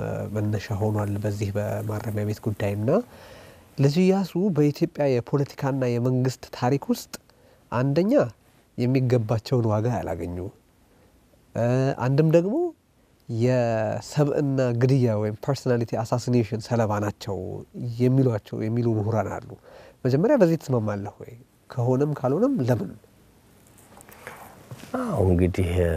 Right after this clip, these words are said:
Speaker 2: እ፣ ቴዎድሮስ በደንብ የምታውቅ ይመስለኛል። ይሄ እንግዲህ አንዳንድ ጊዜ ታሪክ ሲጻፍ፣ እ፣ የአሸናፊዎቹን
Speaker 1: አዎ።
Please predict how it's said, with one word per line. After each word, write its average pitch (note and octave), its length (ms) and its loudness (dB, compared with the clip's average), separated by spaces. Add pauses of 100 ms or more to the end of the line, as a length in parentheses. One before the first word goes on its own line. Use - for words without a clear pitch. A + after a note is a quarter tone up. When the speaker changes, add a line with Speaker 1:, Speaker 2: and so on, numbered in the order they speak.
(1700)
Speaker 2:
እ፣ F#2 60 2 (300)
ቴዎድሮስ F2+ 400 2
በደንብ F#2 280 4
የምታውቅ A2 460 2
ይመስለኛል። F2 640 -4
ይሄ F2 160 -2
እንግዲህ E2 460 -2
አንዳንድ F#2+ 420 0
ጊዜ G2 380 4
ታሪክ G2 720 0
ሲጻፍ፣ - 600 0
እ፣ E2+ 320 -2 (760)
የአሸናፊዎቹን G2 2000 2
Speaker 1:
አዎ። E2 360 -2